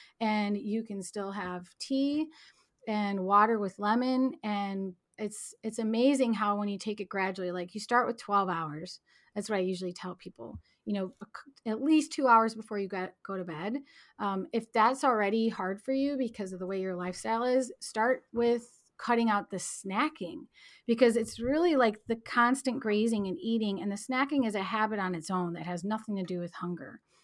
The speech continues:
It's, it's like you mentioned already, Andy, it's like we're,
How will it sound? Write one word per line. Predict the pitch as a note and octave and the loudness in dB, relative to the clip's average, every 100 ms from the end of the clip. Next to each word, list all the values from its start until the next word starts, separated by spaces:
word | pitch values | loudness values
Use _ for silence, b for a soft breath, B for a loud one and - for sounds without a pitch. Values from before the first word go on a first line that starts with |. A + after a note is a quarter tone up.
| _ - | _ -8
It's, | G#3+ - - | -6 -6 -8
it's | G#3+ G#3+ | -8 -4
like | A3+ A3 | 0 0
you | G#3+ G#3 | 0 -2
mentioned | F#3+ G3+ G#3 F#3+ | 0 -2 -4 -6
already, | F3+ F#3 F#3 F#3 F#3 | -4 -4 -4 -6 -6
Andy, | F3+ F3 F3 | -6 -6 -8
it's | F3 | -6
like | F#3+ | -8
we're, | G3+ | -6